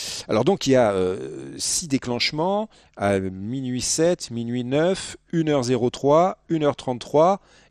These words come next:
et surtout à six heures cinquante-deux. Pourquoi c'est important, six heures cinquante-deux ? Parce qu'à cette heure-là, et c'est sur procès verbal, eh bien, Cédric Jubilard est avec les gendarmes chez lui pour faire les premières constatations.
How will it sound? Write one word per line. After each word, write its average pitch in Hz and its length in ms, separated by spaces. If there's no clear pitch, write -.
et 151 80
surtout - 500
à 110 140
six 127 360
heures 139 200
cinquante-deux. 104 800
Pourquoi - 240
c'est - 120
important, 135 380
six 123 220
heures 120 80
cinquante-deux ? 117 480
Parce - 180
qu'à 101 100
cette - 280
heure-là, 131 340
et 127 60
c'est - 100
sur - 220
procès - 380
verbal, 107 540
eh 104 80
bien, 101 260
Cédric 156 400
Jubilard 117 640
est 175 180
avec 127 240
les 120 80
gendarmes 113 500
chez - 280
lui 95 360
pour - 120
faire 135 180
les 117 80
premières 123 340
constatations. 98 720